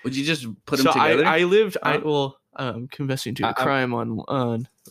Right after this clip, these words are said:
Speaker 2: record, but I used to go to, uh, 'cause I, I live right next to the Rancho. I live
Speaker 1: Mm-hmm.
Speaker 2: across the, like, like, kinda corner.
Speaker 1: Mm-hmm.
Speaker 2: Um,
Speaker 3: You're
Speaker 2: but
Speaker 3: licking
Speaker 2: what's
Speaker 3: your a-,
Speaker 2: called
Speaker 3: licking your
Speaker 2: Yeah.
Speaker 1: You're
Speaker 3: wood.
Speaker 1: doxing yourself, dude.
Speaker 2: Well, yeah,
Speaker 1: Good
Speaker 2: not
Speaker 1: one.
Speaker 2: really. I
Speaker 3: Like
Speaker 2: mean,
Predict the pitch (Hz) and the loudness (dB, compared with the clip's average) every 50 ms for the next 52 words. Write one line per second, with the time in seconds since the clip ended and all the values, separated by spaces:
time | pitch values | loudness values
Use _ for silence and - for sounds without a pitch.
0 | - - 147 147 143 - - 131 123 127 120 110 - - - - - - 135 143 | -6 -2 0 0 0 0 -2 -2 0 0 0 0 -2 -8 -20 -10 -2 0 0 0
1 | 143 - - 156 143 147 147 151 151 151 - - 160 151 139 - 127 127 123 123 | 0 0 -2 2 4 6 6 6 4 2 0 -2 0 0 2 2 0 0 2 2
2 | 120 117 104 120 143 - - - - 180 185 190 - - 156 156 160 180 170 147 | 0 0 -2 -4 -4 -2 0 2 4 4 4 4 4 2 2 2 2 2 0 0
3 | 151 143 143 143 139 - - 135 113 117 117 123 127 - - 64 - - _ - | 0 0 0 -2 -4 -4 -6 -4 -2 -2 -2 -2 -4 -6 -8 -12 -14 -16 _ -4
4 | 127 127 123 139 139 135 139 135 - 143 131 117 120 117 - - - _ _ _ | -2 0 2 2 4 2 2 0 0 0 0 0 0 -2 -6 -10 -16 _ _ _
5 | _ _ - 131 117 110 110 110 107 107 - _ _ - 135 113 95 - _ _ | _ _ -2 0 2 2 2 0 -2 -4 -8 _ _ -6 -6 -6 -6 -6 _ _
6 | - - 123 110 113 - - 107 110 110 107 123 - _ _ - 123 - 123 123 | -8 -6 -4 -4 -4 -6 -6 -8 -8 -8 -8 -10 -10 _ _ -10 -6 -6 -4 -4
7 | 131 - _ - - 135 123 117 117 113 113 113 110 107 87 107 135 135 139 143 | -6 -8 _ -4 -2 0 2 4 4 2 2 0 -2 -2 2 2 4 4 4 4
8 | - 98 - 143 131 110 - 98 110 107 107 101 98 95 92 92 - - _ _ | 4 4 2 2 0 0 -2 -4 -4 -2 0 -2 0 0 -2 -2 -4 -8 _ _
9 | - 139 127 123 117 117 113 113 117 117 120 120 - - 117 107 117 123 123 120 | -2 2 2 4 4 4 4 4 4 4 2 2 0 0 0 0 0 -2 -4 -6
10 | 117 117 120 120 131 139 151 151 147 160 165 160 123 175 190 185 151 143 151 165 | -6 -4 -6 -6 0 4 4 6 6 6 4 2 2 4 2 4 4 6 6 6
11 | 165 151 143 143 131 135 151 147 147 135 135 | 8 8 6 6 4 4 2 2 2 2 -2